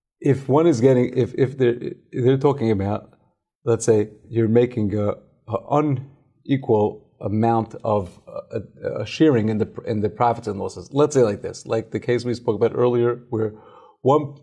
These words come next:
person's putting in fifty dollars, the other person's putting in a hundred dollars. And they say,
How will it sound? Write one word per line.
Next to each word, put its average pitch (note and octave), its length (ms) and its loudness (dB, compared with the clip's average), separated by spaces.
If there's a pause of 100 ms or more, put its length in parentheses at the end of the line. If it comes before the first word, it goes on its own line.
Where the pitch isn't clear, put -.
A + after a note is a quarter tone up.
(100)
person's B2+ 380 0
putting A#2+ 260 -2
in G#2 80 -2
fifty A#2+ 320 -2
dollars, F#2+ 400 -6 (100)
the A2 80 0
other C#3 160 2
person's G#2+ 300 -4
putting A2+ 220 -4
in G#2 120 -4
a G#2 60 -6
hundred G#2 300 -4
dollars. - 420 -10 (640)
And B2 180 -2
they D3 120 4
say, D3 320 0